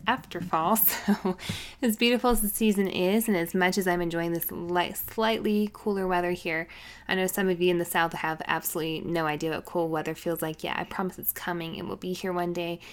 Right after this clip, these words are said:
But until then, just hold tight and remember that with every new season comes a whole new slew of graces,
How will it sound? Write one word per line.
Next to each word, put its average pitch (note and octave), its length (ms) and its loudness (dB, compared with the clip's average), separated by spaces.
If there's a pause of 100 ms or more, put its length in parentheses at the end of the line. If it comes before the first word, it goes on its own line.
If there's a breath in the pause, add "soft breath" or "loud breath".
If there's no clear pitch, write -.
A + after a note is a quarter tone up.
(380 loud breath)
But G#3 140 2
until G3+ 240 4
then, A3 180 8
just G#3 140 4
hold A#3 260 0
tight G#3+ 460 2
and F#3 240 2
remember F3+ 480 2
that F3+ 420 0
with F#3 160 -2
every G3+ 240 4
new G#3+ 160 6
season G3+ 320 2
comes F3+ 300 0
a E3 80 0
whole G#3 420 2
new F#3+ 220 4
slew F#3+ 240 2
of F3 120 0
graces, F3 640 0